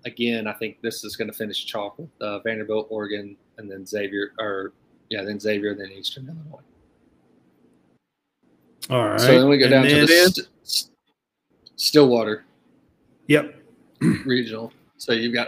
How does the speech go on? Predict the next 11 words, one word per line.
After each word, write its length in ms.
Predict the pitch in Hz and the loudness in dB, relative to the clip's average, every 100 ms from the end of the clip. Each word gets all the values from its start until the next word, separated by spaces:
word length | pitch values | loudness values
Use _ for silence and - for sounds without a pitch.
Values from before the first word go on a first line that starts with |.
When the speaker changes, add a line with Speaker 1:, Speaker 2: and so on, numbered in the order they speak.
| 131 | 4
Speaker 2:
Oral 220 | 143 151 | 6 8
Speaker 1:
Oklahoma 100 | 151 | 8
Speaker 2:
Roberts, 360 | 151 151 - 123 | 8 8 4 2
Speaker 1:
State, 80 | 123 | 2
Oral 120 | 139 | 6
Ro- 60 | 151 | 6
Speaker 2:
Washington. 600 | 135 123 - 151 147 147 _ _ - _ _ _ _ _ _ _ | 6 2 4 4 4 0 _ _ -20 _ _ _ _ _ _ _
Speaker 1:
and, 140 | 117 107 _ _ _ - | -18 -18 _ _ _ -10
and 140 | 127 | -6
Dallas 320 | 117 117 113 - | -2 -2 -2 -4
Baptist. 500 | 110 101 - - | -8 -8 -12 -20